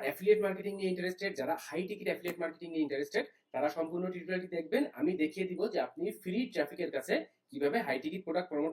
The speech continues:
করবেন এবং বেশি বেশি অ্যাফিলিয়েট কমিশন আর্ন করবেন। তো আপনি যদি সত্যি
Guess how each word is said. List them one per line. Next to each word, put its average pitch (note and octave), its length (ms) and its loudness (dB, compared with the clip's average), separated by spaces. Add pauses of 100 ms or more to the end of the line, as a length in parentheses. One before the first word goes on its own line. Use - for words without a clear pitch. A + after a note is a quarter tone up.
করবেন G3+ 200 4 (140)
এবং D3+ 120 2 (200)
বেশি C3+ 180 2 (100)
বেশি C#3+ 200 2 (580)
অ্যাফিলিয়েট - 400 -4
কমিশন B2 300 0 (400)
আর্ন A#2+ 200 -4
করবেন। - 240 -14 (480)
তো - 100 -4
আপনি F#3+ 120 -2
যদি G#3+ 160 0
সত্যি - 160 -2